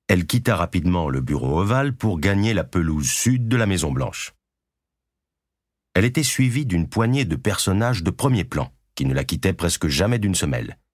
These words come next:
Son conseiller à la sécurité nationale, sa secrétaire principale,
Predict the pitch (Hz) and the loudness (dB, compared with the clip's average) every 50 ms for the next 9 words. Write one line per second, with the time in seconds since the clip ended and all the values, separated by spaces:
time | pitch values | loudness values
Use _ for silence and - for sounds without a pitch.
0 | _ _ _ _ _ _ _ _ _ _ _ _ _ _ _ - - 60 60 - | _ _ _ _ _ _ _ _ _ _ _ _ _ _ _ -8 -6 -6 -4 -2
1 | - 71 67 - - 73 73 80 76 71 67 67 - 73 65 - - 71 69 65 | -2 -2 0 0 0 0 0 0 0 0 -2 -2 -2 -4 -4 -2 -2 -2 -2 -2
2 | 78 71 76 76 - - 98 98 107 110 123 135 131 127 - - - _ _ - | 0 0 0 0 0 2 2 2 2 2 0 -2 -4 -6 -10 -18 -20 _ _ -4
3 | - 71 65 - 73 - - 82 76 - 80 73 69 - - 69 - - - - | -2 -2 0 0 -2 -2 -2 -2 -2 -2 -2 -4 -4 -4 -4 -4 -2 -2 -2 0
4 | - 90 107 113 120 127 | 0 0 2 0 0 -2